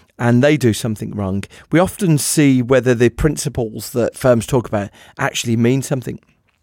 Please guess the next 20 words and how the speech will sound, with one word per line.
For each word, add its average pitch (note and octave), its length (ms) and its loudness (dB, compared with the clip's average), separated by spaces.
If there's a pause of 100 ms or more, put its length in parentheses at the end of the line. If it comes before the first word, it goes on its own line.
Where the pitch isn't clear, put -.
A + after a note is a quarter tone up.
(440)
Now, A#2+ 60 0
Google D#3 320 4
had C3+ 160 2
come C3 180 2
out A#2+ 180 2
and A#2 120 -2
said A2 300 0 (240)
that - 140 -8
since - 260 -2
Eileen B2 440 4
Norton C3+ 420 2
had C3+ 120 -2
taken A#2 360 0
over G#2+ 200 2
their G#2 160 -2
people A2 400 -4
operations A2+ 540 -2
two A2+ 140 -4
years A2+ 200 0
ago, A#2 220 2